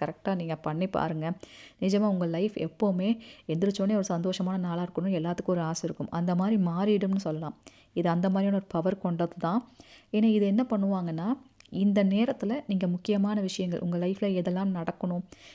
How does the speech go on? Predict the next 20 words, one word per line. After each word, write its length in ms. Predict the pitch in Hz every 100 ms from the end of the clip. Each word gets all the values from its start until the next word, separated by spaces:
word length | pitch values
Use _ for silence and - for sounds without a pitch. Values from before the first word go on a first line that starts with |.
| -
ஒரு 240 | 170 170
நல்ல 240 | 170 175 190
நேரமே 320 | 190 185 185
வராத, 260 | 180 175 180
அதாவது 220 | 190 190
பண்ணணும்னு 300 | 175 190 185
நினைப்பீங்கல்ல, 500 | 175 190 175 160 160 - _
அது 280 | - 170 175
எல்லாமே 360 | 180 196 208 226
இந்த 180 | 190 175
நேரத்துல 280 | 180 190
நீங்க 200 | 180 165
பண்ணலாம். 440 | 156 160 156 147 - _ - - _ -
கரெக்டா 240 | 160 -
அந்த 180 | 208 190
நேரத்துல 300 | 180 185 196
நீங்க 220 | 196 170
முயற்சி 320 | 165 170 185 202
பண்ணலாம். 320 | 175 156 -
சும்மா 220 | - 226